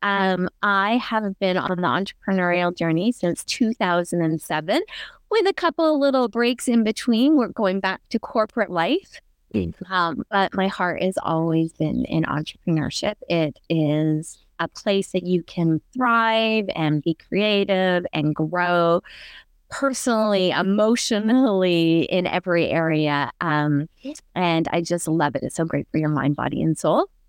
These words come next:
Speaker 1: And, uh, my, my journey began in, I, uh, two thousand and seven.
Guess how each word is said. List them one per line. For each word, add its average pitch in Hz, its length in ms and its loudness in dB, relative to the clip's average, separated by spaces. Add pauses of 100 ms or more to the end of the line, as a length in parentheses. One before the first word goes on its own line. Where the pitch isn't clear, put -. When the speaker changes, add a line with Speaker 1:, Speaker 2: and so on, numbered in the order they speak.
(580)
Speaker 1:
And, 180 380 0
uh, 160 200 -2 (360)
my, 185 440 0
my 190 240 0
journey 196 400 0
began 160 680 0
in, 147 480 2 (180)
I, 165 200 -2
uh, 165 100 -2
two - 180 -2
thousand 185 460 0
and 151 160 0
seven. 233 580 0